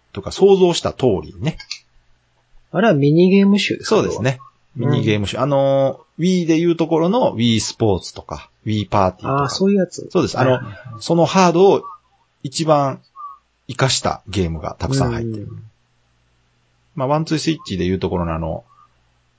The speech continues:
Speaker 1: 両サイドについてるコントローラー外して、
Speaker 2: はいはい。
Speaker 1: ワンコン、ツーコンをそれぞれ使って、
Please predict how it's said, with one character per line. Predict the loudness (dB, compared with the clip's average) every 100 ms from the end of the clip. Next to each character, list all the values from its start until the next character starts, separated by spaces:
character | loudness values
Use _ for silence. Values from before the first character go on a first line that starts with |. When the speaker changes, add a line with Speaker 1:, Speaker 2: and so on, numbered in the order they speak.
| -20 -20 _ _ _ _ -4
Speaker 1:
両 | 0 2
サ | 2
イ | 0
ド |
に | -4
つ | -10
い | -10
て |
る | -10
コ | -6 -4
ン |
ト | -2
ロ | -2
ー |
ラ | -2
ー | -4
外 | -6
し | -6
て、 | -2 -2 -2
Speaker 2:
は | -4 -4
い |
は | -2
い。 |
Speaker 1:
ワ | -4
ン |
コ | -4
ン、 |
ツ | -4 -6
ー |
コ | -6 -4
ン |
を | -4
そ | -2
れ | -4
ぞ | -4
れ | -8
使 | -6
っ | -8
て、 | -4 -2 -2